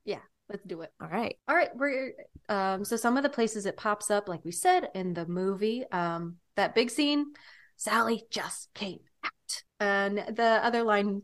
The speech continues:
Speaker 1: from the movie, kind of about owning who you are, is Aunt Frances said, "Being normal is not necessarily a virtue. It rather denotes a lack of courage." Uh, and then the similar line in the book,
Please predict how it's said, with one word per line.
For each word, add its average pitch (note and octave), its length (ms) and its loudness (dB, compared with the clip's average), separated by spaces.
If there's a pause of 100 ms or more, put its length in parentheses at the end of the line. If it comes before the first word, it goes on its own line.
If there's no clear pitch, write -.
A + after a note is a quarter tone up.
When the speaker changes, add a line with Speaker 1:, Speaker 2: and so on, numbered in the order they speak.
Speaker 1:
from F3 460 4
the F#3 80 -2
movie, F#3 400 0
kind D4+ 240 0
of D4 60 4
about G#3 260 2
owning F#3+ 300 0
who G3+ 120 -4
you A3 220 0
are, F3 260 0
is F3 460 -4
Aunt G#3 180 0
Frances F3+ 380 -2
said, F3+ 300 0
"Being F3+ 260 -2
normal F3 460 -4
is F3 120 -8
not A#3 220 2
necessarily E3 720 -6
a D#3+ 80 -10
virtue. E3 500 -6
It F#3+ 100 -10
rather C4 280 -2
denotes E3 500 -8
a F3 60 -10
lack D#3+ 260 -10
of D3 160 -18
courage." - 680 -14 (120)
Uh, E3 280 -2
and F#3 160 -2
then F3+ 100 -2
the F3 100 -8
similar G#3+ 360 -2
line A3 220 2
in F#3 100 -2
the F3 40 -4
book, D#4 360 0